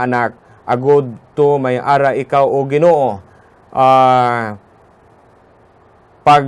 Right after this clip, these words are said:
ah, gamit sa amon sa imo tinutuyo nga kung sa diin imo kami gin, ah, ah, patawad sa amon mga sala, kag makaangkon o Dios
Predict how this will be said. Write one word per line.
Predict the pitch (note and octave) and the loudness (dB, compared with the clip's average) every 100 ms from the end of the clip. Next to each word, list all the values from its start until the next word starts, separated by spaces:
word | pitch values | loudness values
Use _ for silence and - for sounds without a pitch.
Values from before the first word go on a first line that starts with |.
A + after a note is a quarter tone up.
| C#3 | 2
ah, | C#3 C3+ B2+ A#2+ A2+ G2+ F2+ _ | 2 2 0 -2 -6 -10 -16 _
gamit | - A#2 D#3 E3 E3+ D#3 | -16 2 2 4 0 -4
sa | - C#3 E3 | -4 0 0
amon | E3 F3 E3+ | 0 -2 -4
sa | C#3+ | -6
imo | B2 C#3 C3+ | -6 -6 -6
tinutuyo | C#3 C3+ B2+ E3+ E3+ E3 | -4 -4 0 2 2 0
nga | C#3+ C3+ | -2 -6
kung | C3+ | -8
sa | C3 | -8
diin | A#2+ C3 C3 B2+ A2+ | -6 -4 -4 -6 -6
imo | C#3 C#3 C#3 | -8 -6 -4
kami | D3 D3 B2+ A#2+ G#2+ - _ _ - | -4 -4 -4 -4 -8 -16 _ _ -10
gin, | B2 C3+ C3+ C3 | -4 -2 -2 -4
ah, | B2+ A#2+ A#2 A2+ G#2+ F#2+ - _ - - _ - | -4 -6 -6 -8 -10 -14 -20 _ -20 -20 _ -6
ah, | A#2+ A#2+ A#2 A#2 A2+ | 0 2 2 0 0
patawad | B2 - D#3 D#3+ C#3+ | 0 4 6 6 2
sa | C#3 C3 | 0 -2
amon | C#3+ | -2
mga | C#3+ D3+ D3+ | -4 -2 -2
sala, | E3+ D#3+ C3+ B2 - _ _ _ _ _ | 0 2 2 0 -6 _ _ _ _ _
kag | C3 B2+ B2 | 2 2 2
makaangkon | A#2 A#2+ B2+ D3 D3+ C#3+ C#3+ | -2 -2 2 2 0 -4 -2
o | B2+ | -2
Dios | C#3+ C3+ C#3+ G2 - | -2 0 -2 -4 -16